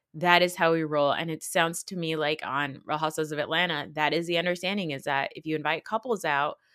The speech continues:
um, and whoever is inviting the, the group, you have to pay for that. And, um, I don't know. I wonder what Cynthia had to say. I was confused 'cause, like, Cynthia was also there. And later on when they're talking about this at the health retreat,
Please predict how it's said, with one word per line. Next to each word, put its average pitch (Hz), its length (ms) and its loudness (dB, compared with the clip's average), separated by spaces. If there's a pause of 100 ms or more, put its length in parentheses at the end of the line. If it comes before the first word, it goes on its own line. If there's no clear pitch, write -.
(480)
um, 151 560 0 (200)
and 170 120 -4
whoever 170 480 4
is 165 240 -4
inviting 156 920 2 (100)
the, 151 340 -2 (140)
the 147 400 -2
group, 175 580 2 (580)
you 170 340 -4
have 185 280 2
to 185 80 -8
pay 330 220 -2
for 151 300 0
that. - 300 -4 (540)
And, 170 460 2
um, 151 560 -2
I 240 60 6
don't 320 100 6
know. 262 100 8
I 202 100 6
wonder 339 240 6
what 453 140 4
Cynthia 175 300 0
had 165 140 -2
to 170 60 -4
say. 160 100 -4
I - 40 0
was 247 120 0
confused 247 360 0
'cause, 196 160 -2
like, 170 160 2
Cynthia 262 300 -4
was 294 140 -2
also 226 320 2
there. 262 280 2
And 190 200 -2
later 190 240 0
on 180 220 -2
when 175 100 -4
they're 165 100 -2
talking 165 340 -6
about 185 220 -4
this 185 180 -8
at 175 120 -8
the 156 60 -10
health 151 220 -6
retreat, 208 460 -6